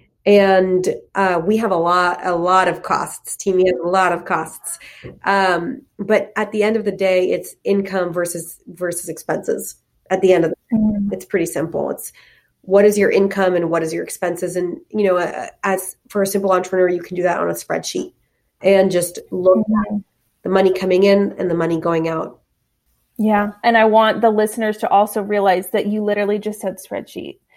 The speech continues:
Speaker 2: When that's, like, what, it's so simple, like, with people that are in the beginning, like, it's not, like, some rocket science where you are like, you need all of these extra add-on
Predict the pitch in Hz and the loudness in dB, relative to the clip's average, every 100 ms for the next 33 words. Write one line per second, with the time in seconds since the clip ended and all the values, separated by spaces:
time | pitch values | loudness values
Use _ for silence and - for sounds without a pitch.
0 | - - 233 208 254 285 254 254 233 214 | -8 0 2 4 2 4 4 6 6 6
1 | 226 - 269 240 262 - 254 262 294 359 | 2 2 6 6 6 4 2 4 4 6
2 | 339 320 285 269 - 262 277 269 254 247 | 4 2 2 0 -2 2 4 4 2 0
3 | 240 240 - _ 214 233 220 190 233 233 | -2 -2 -6 _ -2 0 0 -2 -2 0
4 | 190 208 233 262 - 247 247 233 240 262 | -2 -4 -2 -2 0 0 0 2 4 2
5 | 277 254 240 233 240 226 220 208 214 220 | -2 0 0 0 -4 0 2 2 2 -6
6 | - 220 202 202 190 214 - - 214 202 | -6 -8 -6 -6 -6 -8 -14 -8 -4 -2
7 | 202 196 196 196 185 190 _ _ _ 214 | -4 -4 0 0 -2 -6 _ _ _ 0
8 | 214 208 220 240 226 220 220 226 226 220 | 0 0 0 2 4 6 8 8 6 0
9 | 220 208 202 196 - - 214 214 - 208 | -4 -6 -6 -8 -8 -4 -4 -6 -8 -2
10 | 196 - 208 202 208 196 190 190 185 190 | -2 -2 -2 0 0 0 -2 -4 -6 -8